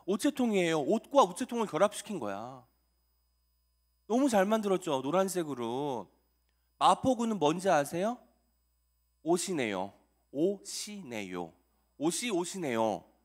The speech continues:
산책할 때만 볼 수 있어요. 차 타고 가면은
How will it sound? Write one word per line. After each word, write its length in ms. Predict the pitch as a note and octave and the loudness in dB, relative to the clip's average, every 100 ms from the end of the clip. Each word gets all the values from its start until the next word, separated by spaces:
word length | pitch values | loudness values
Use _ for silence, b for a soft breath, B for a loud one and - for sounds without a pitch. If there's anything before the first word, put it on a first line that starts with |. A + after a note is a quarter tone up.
| _ _ _ _ _ _ _ _ _ _ _ _ _ | _ _ _ _ _ _ _ _ _ _ _ _ _
산책할 480 | - C#4 C#4+ C#4 C#4 | -2 0 0 0 0
때만 300 | C4+ B3 A3+ | 2 2 2
볼 160 | F3 F#3 | 2 -2
수 120 | - | -4
있어요. 440 | D3 D3 C3+ C3 C#3+ | -8 -2 -2 -2 -8
차 100 | - | -8
타고 260 | - B3+ | -2 -2
가면은 540 | A3+ F#3+ F#3+ A3 A#3 | 0 -2 -4 -6 -8